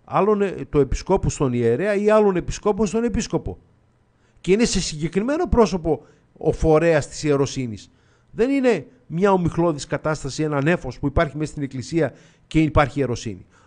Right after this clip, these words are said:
Άμα είναι τέτοιο νέφος, ας πούμε, μπορεί ο καθένας από εμάς, που δεν είναι ιερέας, που δεν είναι επίσκοπος, να μπει μέσα και να κάνει μυστήρια. Το ξαναδιαβάζω. Δεν είναι ο επίσκοπος που τελεί τα μυστήρια.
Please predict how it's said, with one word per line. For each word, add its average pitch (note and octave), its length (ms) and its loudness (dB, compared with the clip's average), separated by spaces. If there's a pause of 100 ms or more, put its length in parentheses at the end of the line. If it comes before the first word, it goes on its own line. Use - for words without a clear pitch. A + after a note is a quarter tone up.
Άμα G#3+ 340 2
είναι D3+ 200 2
τέτοιο B2+ 380 -2
νέφος, A2 360 -4
ας F#2 100 -16
πούμε, A3 240 -4 (200)
μπορεί B3+ 180 0
ο B3+ 40 2
καθένας F#3+ 460 -2
από A#2+ 140 -4
εμάς, D#3 320 -4 (240)
που F#3 100 -2
δεν A#3 180 0
είναι A3 100 -2
ιερέας, D3 440 -2 (220)
που E3 80 -4
δεν G#3 100 0
είναι A#3+ 80 0
επίσκοπος, D#3+ 640 -4 (260)
να G3+ 140 2
μπει G3+ 140 2
μέσα F#3+ 260 0
και G#3 160 -4
να F#3 80 -2
κάνει G#3 200 0
μυστήρια. G3 480 -2 (4000)
Το G#3 100 0
ξαναδιαβάζω. A#3 800 2 (1300)
Δεν E3+ 400 0
είναι A3 160 2
ο G#3+ 80 8
επίσκοπος E3+ 680 0
που - 140 -2
τελεί C#3+ 240 0
τα C#3 120 -2
μυστήρια. G#2+ 520 -6